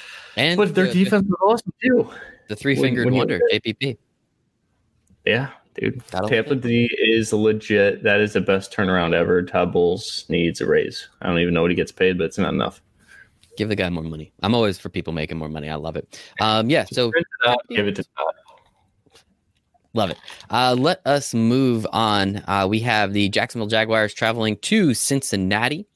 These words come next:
Speaker 1: Uh, Cincinnati is favored by two and a half points. They were favored by three, so the line finally came down. Last week we
Speaker 2: You
Speaker 1: saw
Speaker 2: know
Speaker 1: the
Speaker 2: why?
Speaker 1: Jag-, What's up?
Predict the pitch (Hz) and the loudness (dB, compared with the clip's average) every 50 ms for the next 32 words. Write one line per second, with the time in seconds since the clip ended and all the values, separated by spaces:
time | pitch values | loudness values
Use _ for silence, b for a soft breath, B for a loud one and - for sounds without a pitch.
0 | _ _ - - 92 90 87 85 87 87 - - - 147 - - 127 123 127 123 | _ _ -6 -2 0 0 0 0 -2 -4 -6 -6 -6 -6 -2 0 0 0 0 0
1 | - 98 98 - - - - 113 117 117 123 131 131 117 104 95 92 - - - | -2 -4 -6 -6 -8 -4 -2 0 0 0 -2 -4 -2 0 -2 -2 -2 -4 -4 -4
2 | 113 107 104 110 110 104 - _ - 131 139 - - 175 160 190 285 320 - 214 | -2 -2 -2 -2 -2 -4 -4 _ -4 -4 -4 -2 -2 0 0 0 0 0 0 -2
3 | 185 165 156 143 127 113 107 - - - 110 92 90 - 95 98 98 101 107 104 | 0 0 -2 0 0 -2 -2 -2 -4 -6 -4 -4 -4 -4 -4 -4 -2 0 0 0
4 | 101 95 - - 104 101 101 98 95 - - 95 92 90 87 - 92 92 92 90 | 0 -2 -2 -2 -2 -2 0 -2 -4 -4 -2 -4 -4 -2 -2 -2 -2 0 -2 -4
5 | - B B B B B B B B - - 143 156 147 - 160 147 - 139 123 | -6 B B B B B B B B -2 -2 -2 -2 0 -4 -6 -6 -4 -6 -4
6 | - - 110 107 104 98 98 101 120 131 110 113 110 107 104 _ _ _ _ _ | 0 0 2 2 2 2 2 2 2 2 2 0 -2 -4 -8 _ _ _ _ _
7 | _ _ _ _ _ _ _ _ _ - _ _ - - 113 - - - | _ _ _ _ _ _ _ _ _ -20 _ _ -12 -10 -6 -6 -6 -6